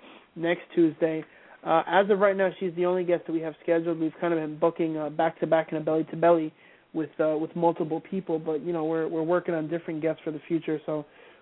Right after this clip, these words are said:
it's gonna be a great show, ten P M Eastern Standard Time, as it normally is. Um, and just again, thanks to all of you. For J B, this is D G of Pure Gold reminding you to always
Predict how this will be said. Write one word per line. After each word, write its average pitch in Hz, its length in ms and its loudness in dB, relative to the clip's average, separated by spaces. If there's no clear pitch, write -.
it's - 200 -8
gonna 185 120 2
be 170 120 6
a 165 40 4
great 165 340 4
show, 165 120 6
ten 190 200 -2
P 190 160 -2
M 165 140 -2
Eastern 156 400 -6
Standard 180 460 2
Time, 156 220 -2
as 170 180 2
it 196 100 -8
normally 165 380 6
is. 156 140 4
Um, 151 540 4
and 151 100 -6
just 160 160 -4
again, 170 260 2
thanks 160 220 -2
to 160 60 4
all 156 140 8
of 156 80 2
you. 190 300 4
For 160 80 -4
J 165 380 4
B, 196 280 -6
this 156 180 -8
is 151 240 -12
D 220 420 -6
G 190 300 -6
of 156 180 -6
Pure 196 280 2
Gold 180 260 0
reminding 180 580 0
you 180 260 0
to 165 160 4
always 220 1800 4